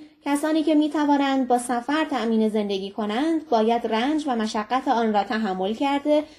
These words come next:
و از دسترنج دیگران استفاده نکنند، مگر اینکه کار مهمتری چون جهاد در راه خدا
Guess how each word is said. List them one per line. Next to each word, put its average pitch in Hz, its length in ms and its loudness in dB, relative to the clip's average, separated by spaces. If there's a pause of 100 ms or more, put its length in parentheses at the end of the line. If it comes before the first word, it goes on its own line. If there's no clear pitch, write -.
(160)
و 220 60 0
از 214 260 2
دسترنج 254 440 2 (120)
دیگران 240 440 0
استفاده 220 520 -4
نکنند، 190 680 -6 (300)
مگر 285 320 4
اینکه 240 340 -2
کار 240 280 2
مهمتری 240 840 -2 (180)
چون 359 240 2
جهاد 302 340 4
در 285 300 2
راه 285 220 2
خدا 208 560 2